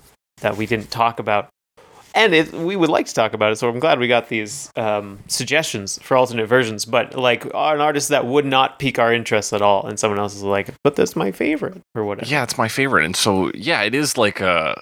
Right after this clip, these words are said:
Speaker 2: we've put ourselves in another scenario. There's another reason this is the worst podcast idea ever. One, nobody likes
Speaker 1: <laughs>
Speaker 2: covers. Two, nobody <laughs> likes the covers we're talking about. They all have a,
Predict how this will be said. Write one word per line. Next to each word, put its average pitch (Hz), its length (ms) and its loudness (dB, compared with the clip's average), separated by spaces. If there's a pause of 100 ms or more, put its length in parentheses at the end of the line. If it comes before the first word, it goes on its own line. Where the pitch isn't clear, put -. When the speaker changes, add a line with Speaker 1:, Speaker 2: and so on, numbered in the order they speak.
Speaker 2:
we've 110 220 -2
put 139 160 2
ourselves 107 420 2
in 101 80 -2
another 101 400 0
scenario. 95 540 0
There's 98 160 2
another 120 240 2
reason 104 320 0
this 92 140 0
is 92 140 -2
the 95 140 -2
worst 92 340 0
podcast 87 540 2
idea 87 340 2
ever. 87 220 0
One, 92 280 -2
nobody 92 340 0
likes 90 260 0
Speaker 1:
<laughs> - 0 -
Speaker 2:
covers. 82 460 -4 (380)
Two, 104 340 0 (320)
nobody 98 600 0 (100)
<laughs> - 100 -20 (960)
likes - 200 -2
the - 100 -2
covers 123 320 0
we're 123 140 0
talking 120 300 2
about. 95 180 0
They 104 60 4
all 107 300 4
have 104 160 0
a, 101 140 -2